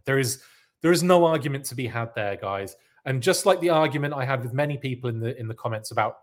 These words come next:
getting a Recondo, we've got a friggin' Recondo coming now. So I think, yeah, um, that's a good shout, though, Comic C Cafe. I appreciate that very much.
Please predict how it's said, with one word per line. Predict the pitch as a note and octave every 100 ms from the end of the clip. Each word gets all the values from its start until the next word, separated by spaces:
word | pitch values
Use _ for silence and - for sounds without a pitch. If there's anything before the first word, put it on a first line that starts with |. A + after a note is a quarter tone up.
| _
getting | C3+ B2 A#2
a |
Recondo, | A2 A#2 - D3 C#3 G#2 F#2 F#2+ G#2+ _ -
we've | D#3 A#2
got | D#3 -
a | D#3
friggin' | - - C#3 C#3+ B2+
Recondo | B2+ - B2+ A#2 G#2 G#2
coming | A2 G#2 G#2
now. | G2+ G2 G2 - - - _ _
So | - - C3+ C3 C#3+
I |
think, | B2+ D3 D3
yeah, | B2+ A2 G2 -
um, | B2 A#2+
that's | D3 D3
a | D3+
good | F#3+ -
shout, | F3+ C3+ A#2
though, | C#3 -
Comic | C3+ B2 -
C | B2
Cafe. | A#2+ B2 C3 D#3 - -
I |
appreciate | B2 C#3 B2 C3 C3
that | D#3 -
very | B2+
much. | D#3+ - -